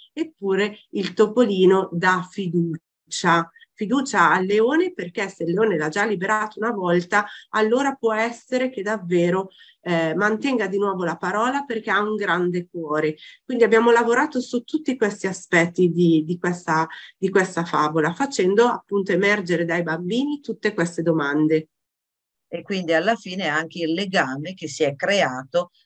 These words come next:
Speaker 2: tra il leone e il topolino. E quindi abbiamo conversato con loro proprio ponendo alcune domande che, eh, ci hanno aiutato a, eh,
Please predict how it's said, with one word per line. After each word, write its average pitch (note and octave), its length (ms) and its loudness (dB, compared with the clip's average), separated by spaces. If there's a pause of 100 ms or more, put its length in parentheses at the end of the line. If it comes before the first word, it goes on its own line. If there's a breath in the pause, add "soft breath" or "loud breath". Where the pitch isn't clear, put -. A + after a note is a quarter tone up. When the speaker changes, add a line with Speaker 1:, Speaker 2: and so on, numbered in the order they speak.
Speaker 2:
tra D#3+ 200 2
il D#3 140 0
leone C#3+ 580 -2 (200)
e C3+ 320 -8
il C#3 200 -14
topolino. B2 760 -8 (640 loud breath)
E A3 80 -4
quindi A#3+ 220 4
abbiamo G3+ 300 4
conversato F3+ 760 0
con E3 220 -2
loro F3+ 380 0
proprio D#3 600 -2
ponendo G#3 840 0
alcune F#3 500 -6
domande D3+ 760 -2 (680 soft breath)
che, D3+ 340 0
eh, C#3+ 240 -4
ci - 120 -4
hanno F#3 200 2
aiutato E3+ 1000 -2 (100)
a, C#3+ 360 -8
eh, C3 580 -6